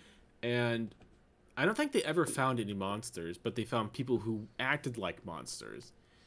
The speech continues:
And so someone came to the conclusion that people are, like, the real monsters. And so I, I feel like that's, that's the sentiment I take from a lot of these urban legends, these urban myths, that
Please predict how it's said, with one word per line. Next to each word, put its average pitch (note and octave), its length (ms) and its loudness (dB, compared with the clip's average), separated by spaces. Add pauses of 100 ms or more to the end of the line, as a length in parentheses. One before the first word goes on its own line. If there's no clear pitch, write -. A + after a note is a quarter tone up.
(220)
And G#2+ 140 -4
so A#2+ 160 4
someone C3+ 340 4
came B2 220 0
to A#2+ 80 -6
the A2+ 100 0
conclusion A2+ 600 0
that G2+ 180 -2
people A2+ 260 -2
are, G2+ 140 4
like, F#2+ 180 0
the G2 80 -2
real G2 180 2
monsters. G2+ 680 -4 (920)
And A2+ 540 4 (480)
so B2 240 4
I, B2 300 2
I - 40 4
feel C#3 160 4
like C3 100 2
that's, B2 220 2 (580)
that's B2 480 2
the A#2+ 200 2
sentiment A#2 480 0
I G#2 120 2
take A#2 260 2
from A#2+ 120 -2
a A2+ 60 0
lot A2+ 200 2
of A2 80 -2
these A2 380 0 (800)
urban B2+ 320 6
legends, A2+ 480 2
these G#2 240 -2
urban A2+ 240 4
myths, A2+ 400 0
that A2 280 2